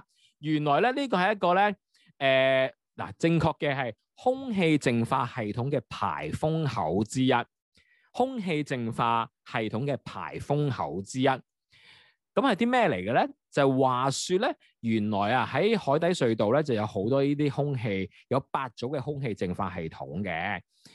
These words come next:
咁呢，就有，誒，分布喺三座通風大樓裏邊嘅。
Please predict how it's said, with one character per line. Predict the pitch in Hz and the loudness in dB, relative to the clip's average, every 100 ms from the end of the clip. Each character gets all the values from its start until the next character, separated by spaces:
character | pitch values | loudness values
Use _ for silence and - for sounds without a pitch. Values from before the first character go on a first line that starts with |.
| - | -14
咁 | - 160 | -4 0
呢， | 233 247 | 0 0
就 | - | 2
有， | 123 131 | 2 2
誒， | 139 - - - 120 | 0 -8 -20 -8 -4
分 | 131 196 190 | 0 0 2
布 | 147 | 2
喺 | 127 110 143 | 2 2 0
三 | - 165 165 165 156 | 0 0 2 2 2
座 | 117 104 | 0 0
通 | 160 156 | -2 -2
風 | 156 156 | -2 -2
大 | 98 92 | -4 -4
樓 | 87 80 | -4 -4
裏 | 85 | -6
邊 | 95 90 82 | -6 -8 -6
嘅。 | 87 78 | -8 -10